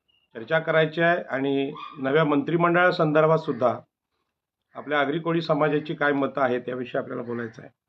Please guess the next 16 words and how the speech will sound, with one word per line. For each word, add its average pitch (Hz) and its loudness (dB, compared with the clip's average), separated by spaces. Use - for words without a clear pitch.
आपल्याला 185 -2
कल्पना 185 2
आहे 202 4
की 208 2
दोन 156 -4
हजार 185 2
चोवीसच्या 170 -2
लोकसभा 160 2
निवडणुकीमध्ये 151 0
सुद्धा 131 0
संविधान 160 0
बचावाचं 156 2
आंदोलन 147 6
उभं 139 4
राहिलं 135 4
होतं 123 -4